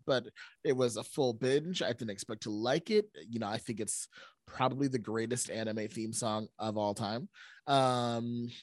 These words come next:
and it had a great balance of humor and heart and, you know, suspense, um,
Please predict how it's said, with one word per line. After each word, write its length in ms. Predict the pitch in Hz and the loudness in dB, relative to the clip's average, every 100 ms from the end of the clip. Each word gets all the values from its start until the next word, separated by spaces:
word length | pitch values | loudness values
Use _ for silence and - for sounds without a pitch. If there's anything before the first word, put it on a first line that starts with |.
| _ | _
and 680 | 135 131 131 123 120 120 120 - | -2 2 4 4 4 2 0 -4
it 120 | 123 | -6
had 280 | 120 131 123 | 0 2 4
a 40 | 120 | 2
great 300 | 120 127 113 | 2 0 0
balance 400 | 110 127 143 - | 0 2 0 -2
of 160 | 113 | -4
humor 540 | - 120 113 131 214 277 - - - 117 | -4 -4 0 2 0 -2 -14 -20 -8 -2
and 260 | 110 110 | -2 -2
heart 560 | - 110 117 220 - - _ _ - | -2 0 2 0 -4 -10 _ _ -2
and, 600 | 131 123 113 113 110 110 - - | 2 4 4 0 -2 -6 -12 -6
you 160 | 131 | -2
know, 160 | 117 110 | 0 0
suspense, 960 | - 110 - - 107 131 262 - - - - - - | -2 -4 -6 -4 -4 -2 -4 -6 -8 -10 -20 -20 -4
um, 680 | 123 120 117 107 104 107 | 0 2 0 0 -2 -4